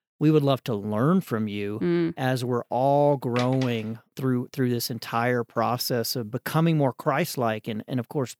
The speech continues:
Speaker 1: part of that is figuring out our sexuality and our bodies. And,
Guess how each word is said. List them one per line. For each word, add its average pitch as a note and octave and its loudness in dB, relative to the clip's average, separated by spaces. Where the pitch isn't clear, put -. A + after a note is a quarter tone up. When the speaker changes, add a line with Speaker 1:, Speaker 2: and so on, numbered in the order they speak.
Speaker 1:
part C3+ 0
of B2 -2
that A#2 -2
is A2 -2
figuring C3 0
out A#2 -2
our B2+ -2
sexuality A#2+ -2
and G2+ -4
our F#2+ -4
bodies. G#2+ -4
And, G2 -8